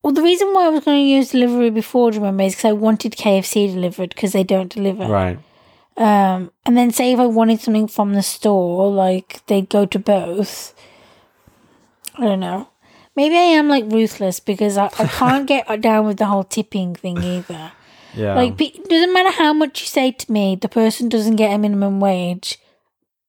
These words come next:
Speaker 1: Okay, uh, that's not my problem.
Speaker 2: Right.
Speaker 1: 'Cause this whole, like,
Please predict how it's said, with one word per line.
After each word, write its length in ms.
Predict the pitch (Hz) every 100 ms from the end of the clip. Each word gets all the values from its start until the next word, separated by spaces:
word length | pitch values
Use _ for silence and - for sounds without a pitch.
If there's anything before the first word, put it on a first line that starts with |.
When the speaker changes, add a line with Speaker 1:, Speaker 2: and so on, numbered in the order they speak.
| 233
Speaker 1:
Okay, 640 | 214 - 208 175 175 - _ -
uh, 140 | 202 208 _ -
that's 360 | 214 202 -
not 140 | 220 196
my 100 | 190
problem. 520 | 202 190 180 180 185 _ _ -
Speaker 2:
Right. 280 | 98 90 90 _ _ _ _ _ _ _ _
Speaker 1:
'Cause 240 | 277 262 262
this 180 | 285
whole, 400 | - 320 339 349
like, 560 | 349 330 277 247 - -